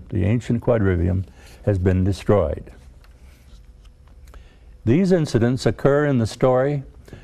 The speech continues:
of the arithmetization of mathematics and the overthrow of geometry as the first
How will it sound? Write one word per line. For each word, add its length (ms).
of 140
the 160
arithmetization 1120
of 100
mathematics 840
and 160
the 100
overthrow 580
of 120
geometry 720
as 160
the 80
first 480